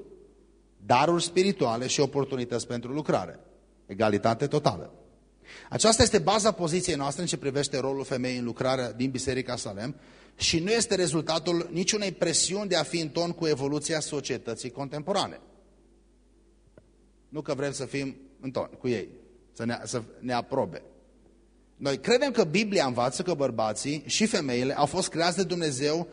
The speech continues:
și ambii poartă chipul lui. Ambii. În Genesa unu cu douăzeci și șapte. Intenția lui Dumnezeu a fost pentru ei de a părtăși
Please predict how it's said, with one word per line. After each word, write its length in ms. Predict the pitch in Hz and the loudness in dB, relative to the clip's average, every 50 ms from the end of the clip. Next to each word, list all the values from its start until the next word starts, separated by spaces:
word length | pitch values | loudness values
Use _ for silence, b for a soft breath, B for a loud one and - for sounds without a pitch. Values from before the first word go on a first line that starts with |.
| B B | B B
și 280 | B - - 180 170 - - | B -4 -4 -4 -4 -6 -4
ambii 400 | 220 240 262 254 190 156 135 120 | -4 -2 -2 -2 -2 -2 -4 -2
poartă 340 | - 151 156 156 - - | 0 2 2 2 2 -2
chipul 320 | 151 - - 139 - 127 123 | -6 -4 -4 -6 -2 -2 -2
lui. 200 | 123 117 101 - - - - - - - _ _ _ _ _ _ _ _ _ _ - | -2 -2 -4 -6 -12 -20 -20 -20 -20 -20 _ _ _ _ _ _ _ _ _ _ -6
Ambii. 320 | - 143 107 82 82 - - - - - _ _ _ _ _ _ _ _ | -4 -4 -4 -4 -8 -14 -18 -20 -20 -20 _ _ _ _ _ _ _ _
În 80 | - 123 | -8 -2
Genesa 360 | 120 139 131 135 127 - 127 | 0 2 2 2 2 0 0
unu 160 | 117 120 123 | 0 -2 -4
cu 120 | 117 - 117 | -4 -6 -6
douăzeci 220 | 117 123 123 147 | -4 -4 -2 0
și 80 | - 214 | 0 0
șapte. 280 | 143 92 - - - - - - - - b b b b b b b b b | -2 -2 -6 -10 -16 -16 -18 -20 -20 -20 b b b b b b b b b
Intenția 520 | - 175 175 - 208 226 254 226 - 240 | 2 2 4 6 6 4 6 4 4 4
lui 120 | 240 233 220 | 4 2 2
Dumnezeu 360 | 185 208 196 190 160 190 190 | 2 0 2 2 2 2 0
a 20 | |
fost 240 | 196 190 190 190 - | 0 2 2 0 2
pentru 340 | - 185 180 175 - 175 160 | 2 0 -2 -2 0 2 2
ei 180 | 160 180 196 185 | 4 4 4 4
de 100 | 170 170 | 4 4
a 60 | 165 | 4
părtăși 600 | 156 - 175 165 160 - 170 - - - 202 | 4 4 2 2 2 2 0 0 0 0 0